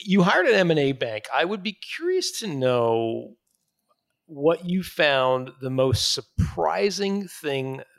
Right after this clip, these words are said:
they did in order to prepare you to go to market.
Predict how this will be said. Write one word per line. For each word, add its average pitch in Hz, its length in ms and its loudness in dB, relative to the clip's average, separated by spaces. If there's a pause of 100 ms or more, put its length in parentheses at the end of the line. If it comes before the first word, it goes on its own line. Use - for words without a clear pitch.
(140)
they 135 320 0 (160)
did 127 680 -6 (840)
in 135 180 -2
order 139 380 4
to - 180 -6
prepare 147 800 0
you 120 480 -4 (100)
to 120 120 -8
go 117 320 0
to - 180 -10
market. 107 640 -12